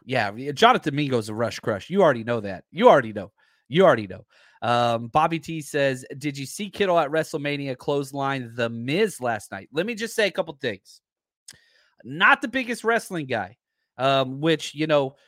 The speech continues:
ten-year-old John Chapman would beat up forty-year-old John Chapman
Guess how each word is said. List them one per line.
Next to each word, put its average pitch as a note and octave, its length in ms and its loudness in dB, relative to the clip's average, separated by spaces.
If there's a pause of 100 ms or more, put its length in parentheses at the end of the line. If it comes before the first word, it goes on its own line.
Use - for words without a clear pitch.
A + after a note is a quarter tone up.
(160)
ten-year-old G#3 800 2
John F#3+ 280 -2
Chapman G3 440 0
would C3+ 160 -6
beat F#3 200 -8
up F#3+ 200 2 (220)
forty-year-old E3 640 -2
John D3 220 -4
Chapman D3 440 -6